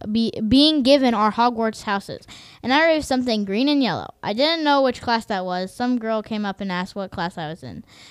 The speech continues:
She asked, "Are you in Hufflepuff?" I respond, "I think so." She said, "Good."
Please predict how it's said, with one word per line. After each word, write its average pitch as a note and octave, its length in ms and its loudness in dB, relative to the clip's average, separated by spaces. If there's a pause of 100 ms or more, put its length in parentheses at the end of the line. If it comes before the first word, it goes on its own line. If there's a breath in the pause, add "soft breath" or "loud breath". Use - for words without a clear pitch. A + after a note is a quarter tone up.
(100)
She A#3+ 180 0
asked, G#3+ 260 0
"Are A#3+ 160 0
you C#4+ 160 0
in C4 100 2
Hufflepuff?" C4 680 0
I A3+ 180 -2
respond, A3 680 -6
"I G3+ 120 -4
think A3 280 -6
so." F3 240 -8
She G#3+ 160 -12
said, G#3 240 -10
"Good." D#3+ 260 -8